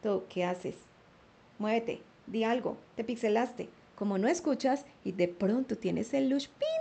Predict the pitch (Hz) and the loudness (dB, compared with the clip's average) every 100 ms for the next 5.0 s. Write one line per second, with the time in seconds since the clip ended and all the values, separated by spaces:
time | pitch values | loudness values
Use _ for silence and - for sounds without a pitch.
0 | 622 359 240 220 220 233 233 262 214 202 | 0 0 2 2 0 0 -2 0 0 0
1 | 226 233 233 240 - 214 - - - - | 0 -2 0 -2 -4 -14 -16 -20 -20 -20
2 | - - - - - - - 226 220 190 | -20 -20 -20 -20 -20 -20 -6 -2 0 2
3 | 208 240 277 233 175 220 208 226 247 233 | 2 4 4 4 2 0 0 0 0 -2
4 | 202 165 - - 240 240 - 202 190 | -2 -4 -8 -6 -4 -4 0 2 2